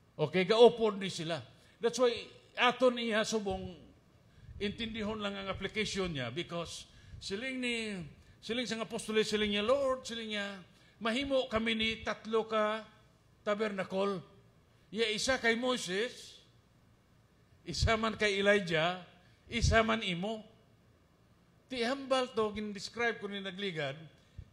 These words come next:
nga wala pa siya katapos hambal, may cloud nga nag-appear, panganod, gintabunan si Moises,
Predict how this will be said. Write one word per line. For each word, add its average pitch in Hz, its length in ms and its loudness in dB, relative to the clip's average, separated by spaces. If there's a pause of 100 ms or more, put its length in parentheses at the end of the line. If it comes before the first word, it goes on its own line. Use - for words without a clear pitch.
(160)
nga 220 160 -2
wala 262 400 2
pa 277 80 -2
siya 254 240 2
katapos 233 560 -2
hambal, 131 480 -4 (1200)
may 220 400 0
cloud 226 560 6
nga 190 80 -2
nag-appear, 165 560 -4 (720)
panganod, 147 560 -4 (640)
gintabunan 240 800 2
si 214 160 -4
Moises, 202 560 -2